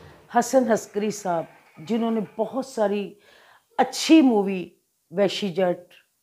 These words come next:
सलाखी और बहुत बड़ी-बड़ी फिल्में उन्होंने बनाई, अचानक आज खबर मिली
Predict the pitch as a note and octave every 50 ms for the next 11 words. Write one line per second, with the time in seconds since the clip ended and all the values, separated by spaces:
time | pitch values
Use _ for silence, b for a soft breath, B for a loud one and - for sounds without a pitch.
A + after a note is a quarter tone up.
0 | _ _ - - - - G#3 G3+ F#3 F3+ F3+ - - F3+ F#3 F3+ E3+ E3+ b b
1 | b b b b b b b b b - A#3 A#3+ A#3+ A3+ F#3+ - - - - F#3+
2 | G3+ B3+ B3+ B3+ C#4+ D#4 B3+ G3+ F3 F#3 A3+ A#3+ B3+ F#3 A3+ A3 A3+ G3+ - -
3 | F#3+ F3+ E3+ F#3 G3 G3 F#3 F#3 F#3 F#3 F#3 E3 E3 D#3+ D#3 D3+ D3+ D#3+ E3 D#3
4 | - _ _ b b b b b b b b b b _ G#3 F#3+ - - G3+ G3
5 | G3+ G#3+ G#3 G#3 - G3 G3 F#3 F3+ F3+ F3+ F3+ - - E3 F3 F#3 F3+ - -
6 | - D3+ C3+ D#3 D#3+ D#3+ E3 D#3+ D3+ C#3 D3+ D#3+